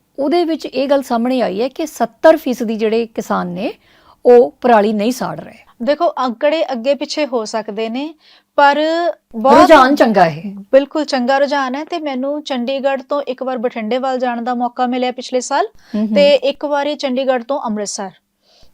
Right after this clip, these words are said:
Speaker 2: ਤਾਂ ਦੋਹਾਂ ਰੂਟਾਂ ਤੇ ਹੀ ਸੜਕ ਦੇ ਦੋਵੇਂ ਪਾਸੇ ਮੈਂ ਇੱਕ ਵੀ ਖੇਤ 'ਚ ਪਰਾਲੀ ਨੂੰ ਅੱਗ ਲੱਗੀ ਨਹੀਂ ਦੇਖੀ। ਤੇ ਉਹ ਜਿਹੜੇ ਕਹਿੰਦੇ ਨਾ, ਕੇਕਸ ਬਣਾ ਬਣਾ ਕੇ ਰੱਖੇ ਹੋਏ ਸੀ ਕਿਸਾਨਾਂ ਨੇ।
Speaker 1: ਜਿਹੜੀ ਇਹ ਪਰਾਲੀ ਸਾਂਭੀ ਹੋਈ ਹੈ ਨਾ, ਇਹਦੇ ਨਾਲ ਗੱਤਾ ਬਣਾਇਆ ਜਾ ਸਕਦਾ ਹੈ,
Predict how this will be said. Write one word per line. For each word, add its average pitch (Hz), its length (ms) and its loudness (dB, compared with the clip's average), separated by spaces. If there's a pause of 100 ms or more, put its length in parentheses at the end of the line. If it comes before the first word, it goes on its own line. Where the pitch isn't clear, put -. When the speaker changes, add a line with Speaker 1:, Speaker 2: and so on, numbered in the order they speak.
Speaker 2:
ਤਾਂ 330 280 4 (400)
ਦੋਹਾਂ 294 560 4
ਰੂਟਾਂ 262 360 -2
ਤੇ 240 160 -6
ਹੀ 220 180 -4
ਸੜਕ 269 400 -2
ਦੇ 311 140 -2
ਦੋਵੇਂ 269 400 -2
ਪਾਸੇ 262 400 -4
ਮੈਂ 294 200 -6
ਇੱਕ 302 460 -10
ਵੀ 339 180 -2
ਖੇਤ 240 380 0
'ਚ 294 100 -2
ਪਰਾਲੀ 294 460 4
ਨੂੰ 311 260 -2
ਅੱਗ 226 100 -4
ਲੱਗੀ 226 280 -4
ਨਹੀਂ 233 140 -6
ਦੇਖੀ। 185 360 -14 (520)
ਤੇ 285 80 6
ਉਹ 320 260 2
ਜਿਹੜੇ 311 200 2
ਕਹਿੰਦੇ 302 260 -2
ਨਾ, 571 160 -8
ਕੇਕਸ 262 400 2
ਬਣਾ 247 240 2
ਬਣਾ 233 220 -4
ਕੇ 302 180 -6
ਰੱਖੇ 254 280 -6
ਹੋਏ 208 140 -8
ਸੀ 190 140 -8
ਕਿਸਾਨਾਂ 180 400 -14
ਨੇ। 196 100 -20 (140)
Speaker 1:
ਜਿਹੜੀ 247 240 -2
ਇਹ 285 80 -8
ਪਰਾਲੀ 208 360 -4
ਸਾਂਭੀ 214 380 -6
ਹੋਈ 202 240 -6
ਹੈ 185 40 -10
ਨਾ, 240 200 -12 (560)
ਇਹਦੇ 233 220 2
ਨਾਲ 240 260 2
ਗੱਤਾ 185 420 -2
ਬਣਾਇਆ 220 340 0
ਜਾ 220 160 0
ਸਕਦਾ 220 360 -4
ਹੈ, 233 180 -12